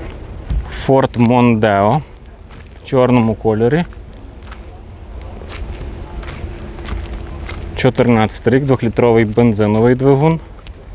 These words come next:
Двісті двадцять дев'ять, е, пробігу, десять триста ціна, автоматична коробка, максимальна комплектація, контакти присутні. Шкіряний салон,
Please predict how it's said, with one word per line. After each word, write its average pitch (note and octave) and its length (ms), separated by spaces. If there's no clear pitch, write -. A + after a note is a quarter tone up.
Двісті C3 260
двадцять A#2+ 280
дев'ять, A#2 420
е, A2 360
пробігу, C#3 400
десять A#2+ 320
триста A2+ 300
ціна, B2 240
автоматична A2+ 680
коробка, B2+ 400
максимальна A2+ 460
комплектація, A2+ 640
контакти A2+ 500
присутні. G#2+ 560
Шкіряний A#2 640
салон, C3+ 480